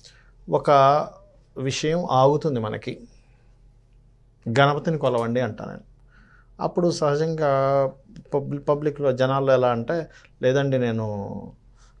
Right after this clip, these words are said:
సాయిబాబాని చేసుకుంటుంటాను సార్, నాకు సాయిబాబావే అంతా చూస్తారంట." అందులో తప్పేం లేదు. ఖచ్చితంగా సాయిబాబాని కొలిసేటువంటి వ్యక్తి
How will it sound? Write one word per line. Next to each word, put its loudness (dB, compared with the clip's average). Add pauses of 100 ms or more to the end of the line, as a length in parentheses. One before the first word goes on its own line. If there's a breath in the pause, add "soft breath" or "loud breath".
సాయిబాబాని 4
చేసుకుంటుంటాను -6
సార్, -14
నాకు -6
సాయిబాబావే 0
అంతా -6
చూస్తారంట." -10 (460)
అందులో -6
తప్పేం 2
లేదు. 6 (320)
ఖచ్చితంగా 0
సాయిబాబాని 4
కొలిసేటువంటి -2
వ్యక్తి -6